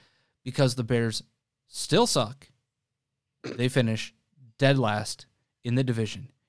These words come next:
even with the superstar of all superstars, Mister Justin Fields, in the mix.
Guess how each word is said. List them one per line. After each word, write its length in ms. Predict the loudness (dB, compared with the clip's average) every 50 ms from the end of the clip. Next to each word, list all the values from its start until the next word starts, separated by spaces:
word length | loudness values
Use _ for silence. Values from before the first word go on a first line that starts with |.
| _ -4
even 280 | -2 0 2 4 4 4
with 200 | 4 4 2 0
the 100 | -4 -4
superstar 520 | -2 -4 -4 -4 -4 -6 -4 -2 0 0
of 100 | 0 0
all 120 | 0 -2 -2
superstars, 800 | -2 -4 -6 -8 -8 -6 -2 0 0 2 2 0 -2 -6 -8 -8
Mister 440 | -6 -6 -6 -6 -6 -6 -6 -6 -4
Justin 460 | -4 -2 -2 -2 -2 -4 -4 -6 -6
Fields, 540 | -6 -6 -6 -4 -4 -4 -6 -8 -10 -12 -16 _ _ _ _ _ _ _ _ _ _ -2
in 140 | 0 0 2
the 80 | 2
mix. 500 | 2 0 -2 -2 -4 -8 -12 -14 -14 -16